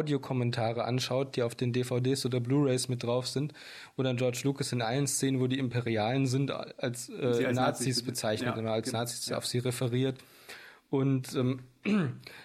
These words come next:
Speaker 1: er hat das einfach sehr gut drauf. Das hat er eben im Studium gelernt wahrscheinlich und das hat ihn einfach immer sehr fasziniert, wie man mit solchen, mit solcher, mit so einer Bildsprache, wie man da so unterbewusste, ähm,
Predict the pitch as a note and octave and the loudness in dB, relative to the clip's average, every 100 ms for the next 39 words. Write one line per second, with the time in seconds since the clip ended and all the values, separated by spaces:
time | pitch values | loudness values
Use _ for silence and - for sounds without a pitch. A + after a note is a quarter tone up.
0 | - B2 D3+ D#3+ D#3 C#3+ D#3 - D3 C3 | -8 -4 -2 0 0 0 -4 -2 0 0
1 | C3+ C3 B2 A2+ G#2+ C#3+ F#3+ - A#2+ A#2 | 2 0 0 2 2 2 0 -4 -2 -2
2 | D3 C3 C3+ B2 A#2+ - C#3 C3+ A#2+ A#2 | -2 0 2 2 0 2 4 4 4 2
3 | G#2+ G#2 D3+ D#3 C#3+ - C#3 D#3 D#3+ - | 2 0 -2 -2 -4 -2 -2 0 -4 -2
4 | C3+ B2+ B2 B2 - B2 B2+ B2+ B2 A#2+ | 2 4 2 0 -4 -4 -2 -2 -2 -2
5 | B2 B2+ B2 A#2+ B2+ B2+ B2 - B2 B2 | -2 0 2 2 0 -2 -4 0 2 4
6 | C#3 C#3+ - - - - - C3 B2+ B2 | 2 0 -10 -16 -16 -18 -4 2 4 2
7 | A#2+ A#2+ B2+ - B2+ B2+ C3 B2 A#2 B2+ | 2 2 0 0 0 0 -2 0 0 0
8 | A#2+ B2 A#2+ A#2 C3 D#3+ - A#2 A2+ C3 | -2 0 0 2 0 0 -2 -2 -2 0
9 | C3 C3 - - - - _ B2+ B2+ A#2+ | 0 -2 -4 -18 -20 -20 _ 0 2 2
10 | A#2 A2+ A#2 A2+ A#2+ C#3 C#3+ B2 A#2 C3+ | 2 2 0 0 0 0 0 0 0 0
11 | - B2+ A#2+ A#2+ B2 B2 A#2+ A#2 A#2 A#2 | 0 0 4 2 2 0 2 2 0 -4